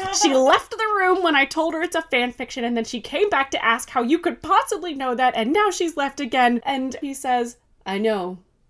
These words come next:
Speaker 1: because I wrote them." <laughs>
Speaker 2: Yeah, it was like somebody was like, "How did you know?" And, oh my God, it's just, that was amazing. I'm
Speaker 1: Oh
Speaker 2: so,
Speaker 1: my God.
Speaker 2: it's so good. And I, I will say, I like that he was trying to give her the benefit of the doubt, like, in his original post.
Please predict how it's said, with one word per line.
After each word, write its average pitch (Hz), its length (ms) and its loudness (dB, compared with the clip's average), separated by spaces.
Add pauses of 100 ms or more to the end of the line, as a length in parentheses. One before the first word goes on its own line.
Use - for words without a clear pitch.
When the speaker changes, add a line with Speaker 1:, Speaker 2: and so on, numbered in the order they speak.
(100)
Speaker 1:
because 202 320 -6
I 170 80 -2
wrote 165 320 -8
them." 220 260 -10
<laughs> 480 60 -2 (920)
Speaker 2:
Yeah, 214 120 0
it 220 120 4
was - 120 -4
like 254 100 6
somebody 233 240 0
was 226 80 -2
like, 226 140 0
"How - 200 2
did 220 220 -2
you 277 300 0
know?" 190 440 4
And, - 280 6 (160)
oh 254 180 -4
my 214 220 -4
God, 196 360 -2
it's 220 300 -10
just, 330 300 -10
that 285 180 -6
was 262 160 -6
amazing. 226 840 -4 (160)
I'm 226 180 -6
Speaker 1:
Oh - 280 -8
Speaker 2:
so, 440 460 -4
Speaker 1:
my 453 380 -6
God. 605 180 -6 (120)
Speaker 2:
it's - 160 -10
so - 180 -10
good. - 140 -10
And 269 120 -4
I, 254 260 0
I - 20 -4
will 302 160 -8
say, 254 180 -8
I 262 40 -4
like 247 220 -8
that 294 100 -16
he 277 140 -14
was 240 120 -16
trying 180 240 -12
to 208 60 -14
give 208 120 -10
her 196 80 -12
the 196 120 -12
benefit 180 360 -12
of 190 60 -14
the 180 100 -14
doubt, 160 240 -8
like, 175 160 -10
in 185 60 -14
his 190 120 -14
original 175 440 -10
post. 180 440 -8